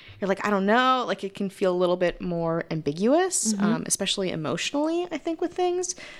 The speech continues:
Speaker 1: But I think that that's really tempered by you knowing that you have a really strong support structure around you, which is super
Speaker 2: That feels
Speaker 1: important.
Speaker 2: right.
Speaker 1: Yeah. Um, also, oddly enough, you're, uh,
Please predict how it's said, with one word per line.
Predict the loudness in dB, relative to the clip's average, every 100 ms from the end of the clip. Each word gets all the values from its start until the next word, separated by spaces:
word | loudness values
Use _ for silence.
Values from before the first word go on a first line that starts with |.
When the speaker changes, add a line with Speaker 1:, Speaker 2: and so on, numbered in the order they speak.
| -12 4
Speaker 1:
But | 6
I | 6
think | 0 -2 -4 -6
that | -2
that's | 0 0
really | -2 -4
tempered | -4 -6 -4 -4 -4 -4
by | -6 -4 -4 -6
you | -6 -4 -2
knowing | -2 -2
that | -4 -6
you |
have | -6
a |
really | -4 -2 -2
strong | -2 -4 -4 -4 -4
support | -6 -6 -4 -4
structure | -4 -6 -8 -8 -8
around | -8 -8
you, | -8 -8 -10
which | -6
is | -6 -4
super | -2 -2 0
Speaker 2:
That | -2 -4
feels | -4 -2
Speaker 1:
important. | -2
Speaker 2:
right. | -2 -2 -6 -18 -4
Speaker 1:
Yeah. | 0 2 0 -10 -20 -20 -20 -20 -4
Um, | 0 0 0 0
also, | 0 2 2 2 -2 -14 -20 -4
oddly | 0 2
enough, | 2 2 0
you're, | -4
uh, | 0 2 2